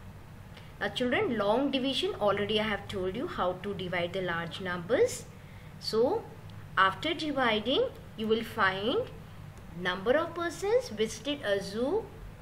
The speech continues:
each day is equals to three thousand two hundred sixteen. Next, uh,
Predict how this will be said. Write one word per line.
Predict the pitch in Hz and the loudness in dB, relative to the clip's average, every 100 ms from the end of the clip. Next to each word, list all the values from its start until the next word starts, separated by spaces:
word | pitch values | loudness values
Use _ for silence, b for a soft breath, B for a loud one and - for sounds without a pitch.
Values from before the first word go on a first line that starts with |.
| - - - - - - | -14 -14 -14 -12 -12 -6
each | 262 320 370 - 165 | 0 0 0 0 0
day | 185 185 254 392 - - - - - - - | 2 4 2 0 -6 -16 -16 -14 -14 -12 -2
is | 185 180 | -2 0
equals | 190 - 190 - | -4 -2 -4 -4
to | - 294 480 - - | -2 2 2 0 -2
three | 269 370 - | 0 0 2
thousand | 262 190 185 233 226 | 4 4 4 -2 -2
two | 202 | -6
hundred | 175 180 170 190 349 480 - - - - | -4 -4 -2 2 4 2 -4 -14 -16 -14
sixteen. | - - - - 156 - - - - - - - - - - - - - - - - - - - - - - | -4 -4 -4 -8 -8 -8 -12 -14 -16 -16 -16 -16 -16 -14 -16 -14 -16 -14 -14 -14 -14 -12 -12 -12 -12 -12 -2
Next, | 214 240 - - 262 | 2 2 -2 -2 8
uh, | 247 247 220 | 10 10 6